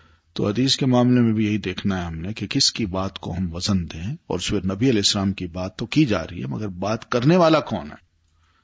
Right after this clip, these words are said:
اگر وہ صادق ہے، ضابط ہے، عادل ہے، تو ٹھیک ہے، ورنہ نہیں۔ ہر جھوٹے کی بات کو قبول نہیں کیا جا سکتا۔ ٹھیک ہے؟ وہی حدیث ہی صحیح اور قابل عمل ہوتی ہے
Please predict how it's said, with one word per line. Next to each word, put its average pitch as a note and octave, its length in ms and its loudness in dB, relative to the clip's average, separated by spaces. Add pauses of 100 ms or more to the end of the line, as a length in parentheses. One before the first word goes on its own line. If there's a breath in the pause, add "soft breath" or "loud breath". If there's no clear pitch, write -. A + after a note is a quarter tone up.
اگر G#2 220 -2
وہ F#2+ 120 -4
صادق G#2 460 -2
ہے، C#3+ 80 -8 (580)
ضابط G#2+ 600 0
ہے، C3+ 100 -8 (200)
عادل C3 420 6
ہے، C3+ 160 0 (360)
تو - 100 -10
ٹھیک - 340 -6
ہے، - 100 -18 (140)
ورنہ F2 200 -6
نہیں۔ - 260 -16 (640)
ہر D#3+ 120 4
جھوٹے D3 340 4
کی C3 120 2
بات A2 280 2
کو A2+ 100 -2
قبول G#2+ 340 2
نہیں C3 100 0
کیا E2+ 160 -8
جا - 160 -10
سکتا۔ - 320 -10 (760)
ٹھیک - 260 -6
ہے؟ D3+ 60 -12 (1300)
وہی C#3+ 260 6
حدیث A#2 360 2
ہی G#2+ 60 0
صحیح A2 360 4
اور G2 100 2
قابل G#2 500 0
عمل A2 300 4
ہوتی F#2+ 380 -2
ہے G2 100 -8